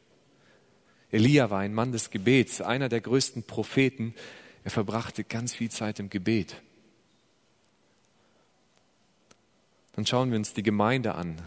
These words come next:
die Jesus ins Leben gerufen hat. Und das Kennzeichen dieser Gemeinde war in der Apostelgeschichte, es war eine betende Gemeinde.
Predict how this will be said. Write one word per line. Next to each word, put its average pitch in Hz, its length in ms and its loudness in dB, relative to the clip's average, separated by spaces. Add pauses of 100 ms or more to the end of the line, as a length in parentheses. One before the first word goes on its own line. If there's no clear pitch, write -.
(320)
die 98 80 0
Jesus 101 260 0
ins - 180 -4
Leben 92 220 0
gerufen 90 380 -4
hat. 90 140 -4
Und 92 100 -6
das - 160 -2
Kennzeichen 107 500 -4
dieser 92 220 -4
Gemeinde 92 480 -2
war 87 320 0 (580)
in 98 100 -4
der 90 100 2
Apostelgeschichte, 95 720 -4
es - 100 -2
war 90 80 -4
eine 87 140 -6
betende 90 500 -2
Gemeinde. 73 560 -10